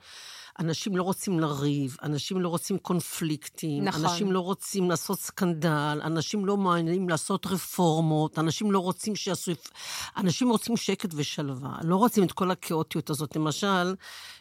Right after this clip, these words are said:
Speaker 1: אמ, אמרו, "ברברה, את, למה את לא עושה?" אמרתי, "אני לא רוצה להיות רפורמטורית."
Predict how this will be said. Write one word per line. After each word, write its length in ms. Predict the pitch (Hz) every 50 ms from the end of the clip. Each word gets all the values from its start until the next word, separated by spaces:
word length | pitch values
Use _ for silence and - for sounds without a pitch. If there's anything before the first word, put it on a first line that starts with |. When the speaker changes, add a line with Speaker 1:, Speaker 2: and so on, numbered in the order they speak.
| _ - -
Speaker 1:
אמ, 400 | - 170 160 156 156 156 151 - - _ _ - -
אמרו, 140 | 175 190
"ברברה, 360 | 190 175 185 190 185 180 180 170
את, 100 | - 180
למה 180 | 170 165 170
את 100 | 147 -
לא 40 | 165
עושה?" 200 | 151 - - 156
אמרתי, 280 | 151 165 170 - - 180
"אני 120 | 180 190
לא 40 | 220
רוצה 180 | 240 262 -
להיות 120 | 247 - -
רפורמטורית." 1040 | 151 - - 156 139 143 143 139 - - - 160 165 - 170 - - - _ _